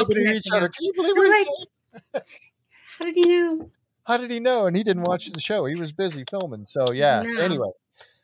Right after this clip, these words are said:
Speaker 1: uh, that's the collective. That's that focusing and getting it all
Speaker 2: Yeah.
Speaker 1: together. All right.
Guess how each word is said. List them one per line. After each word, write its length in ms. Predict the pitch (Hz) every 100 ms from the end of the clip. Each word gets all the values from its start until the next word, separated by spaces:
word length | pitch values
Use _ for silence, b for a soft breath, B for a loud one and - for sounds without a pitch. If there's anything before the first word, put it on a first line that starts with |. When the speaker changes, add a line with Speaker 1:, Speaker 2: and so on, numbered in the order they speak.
| b
Speaker 1:
uh, 120 | 127 120
that's 280 | 143 151 -
the 120 | 156
collective. 640 | 156 170 175 139 135 131
That's 300 | 127 131 -
that 240 | - 135 -
focusing 580 | 160 160 135 - 123 123
and 180 | 117
getting 200 | 120 139
it 40 | 131
all 120 | 135
Speaker 2:
Yeah. 60 | -
Speaker 1:
together. 400 | 131 131 107 - -
All 100 | 151
right. 240 | 170 127